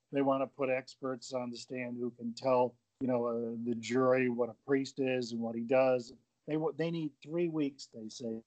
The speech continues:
it has to, uh, put on their case. Well, the next time the judge in this case has three weeks open is next <laughs> January.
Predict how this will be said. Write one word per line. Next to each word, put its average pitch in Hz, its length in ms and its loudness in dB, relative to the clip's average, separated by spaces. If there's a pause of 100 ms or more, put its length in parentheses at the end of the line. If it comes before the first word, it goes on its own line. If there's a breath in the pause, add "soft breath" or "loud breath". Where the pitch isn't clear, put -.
it 113 220 -10 (520)
has 131 200 -2 (160)
to, 120 360 -2
uh, 113 40 -2 (100)
put 139 100 -4
on 123 200 0
their 113 100 -4
case. 135 380 -6
Well, 143 200 8
the 139 120 4
next 160 320 0
time 147 540 0 (200)
the 131 80 -8
judge 139 400 0
in 127 80 -6
this 117 180 -6
case 127 380 -10
has 123 300 -4 (100)
three 139 240 0
weeks 131 300 -2
open 135 340 -4 (240)
is 117 180 -14
next 139 360 0
<laughs> - 0 -
January. 131 640 2